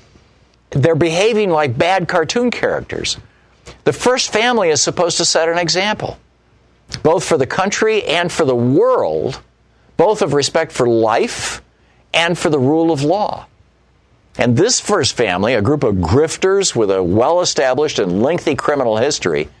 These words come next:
Buzzflash dot com has the story about how all three of the Trump kids had to attend court-ordered sessions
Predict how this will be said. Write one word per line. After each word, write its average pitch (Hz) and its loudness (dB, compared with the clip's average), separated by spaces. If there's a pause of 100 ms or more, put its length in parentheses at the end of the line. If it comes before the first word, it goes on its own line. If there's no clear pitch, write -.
(340)
Buzzflash 120 0
dot 82 -2
com 71 -2 (440)
has 110 0
the 95 0
story 107 0
about 87 -2
how 92 -2 (240)
all 135 2
three 135 0
of 113 0
the 104 0
Trump 110 -2
kids 98 -2 (200)
had 120 0
to 107 2
attend 101 -2
court-ordered 139 0
sessions 76 -2